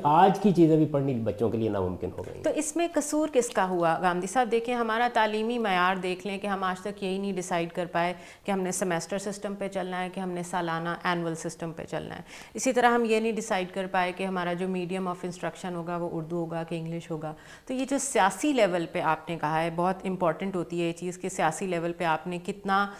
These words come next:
Speaker 2: फ़रोग हासिल किया है। अगर उस लेवल पे लोग कन्फ्यूज हैं, तो बेचारे बच्चों का क्या कसूर है?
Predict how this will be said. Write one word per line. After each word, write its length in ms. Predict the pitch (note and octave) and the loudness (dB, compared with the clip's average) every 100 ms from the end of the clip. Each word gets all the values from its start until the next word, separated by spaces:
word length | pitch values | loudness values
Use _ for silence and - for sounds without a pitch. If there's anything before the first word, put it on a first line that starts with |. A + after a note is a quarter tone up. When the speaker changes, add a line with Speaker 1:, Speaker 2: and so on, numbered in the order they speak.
| - - | -16 0
Speaker 2:
फ़रोग 420 | A#3 A3 A3 F#3 | 6 8 8 8
हासिल 300 | E3+ F3 E3+ | 2 2 -4
किया 240 | E3 E3 | -2 -2
है। 300 | D#3 - - - | -2 -6 -14 -10
अगर 160 | C4 C#4+ | 0 0
उस 260 | C#4 - D4 | 0 -4 0
लेवल 200 | C#4+ C#4+ | 0 0
पे 140 | C4+ | 0
लोग 280 | A#3 A3 A3 | 0 -2 -2
कन्फ्यूज 440 | G#3+ G#3 G#3 G3 | -8 -6 -6 -4
हैं, 100 | G#3+ | -4
तो 100 | G#3+ | -4
बेचारे 340 | G3 G3+ G3 G3 | -6 -2 -2 -2
बच्चों 340 | F#3 - A3 | -6 -6 -6
का 120 | F#3+ | -6
क्या 160 | F3 D#3+ | -4 -6
कसूर 400 | D#3 - - | -6 -12 -14
है? 60 | - | -16